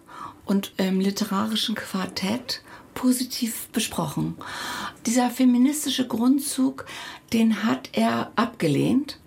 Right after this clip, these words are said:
und, äh, er schrieb, ja, dass Frauen anders lesen sei banal. Wenn es so einfach gewesen wäre, hätte die Diskussion sich gar nicht so entfalten können. Denn lesen sie wirklich anders? Und wenn sie anders lesen,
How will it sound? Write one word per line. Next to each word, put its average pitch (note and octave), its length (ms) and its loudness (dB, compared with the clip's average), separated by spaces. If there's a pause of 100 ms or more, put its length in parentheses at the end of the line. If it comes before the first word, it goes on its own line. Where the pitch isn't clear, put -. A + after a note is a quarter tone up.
und, G3+ 400 2
äh, - 200 -2
er F3 180 0
schrieb, - 460 -4
ja, B2+ 160 -2
dass - 160 -2
Frauen E3 360 -4
anders F3 500 0 (500)
lesen F#3 460 2
sei F3 180 4
banal. E3 640 2 (540)
Wenn A3 200 4
es B3 120 2
so B3 160 2
einfach A#3+ 360 0
gewesen G#3 520 2
wäre, G#3 320 2 (600)
hätte G#3 680 0 (100)
die F#3+ 100 2
Diskussion G3+ 800 2 (760)
sich G#3+ 240 -2
gar A3+ 140 0
nicht B3 160 2
so - 60 -2
entfalten B3 600 0
können. D3 460 0 (160)
Denn F3+ 140 4
lesen F3+ 340 4
sie D3+ 220 0
wirklich D#3 420 0
anders? B3 380 4
Und F#3+ 260 2 (240)
wenn F#3 300 6
sie G3 120 2
anders F3 360 2
lesen, E3+ 400 0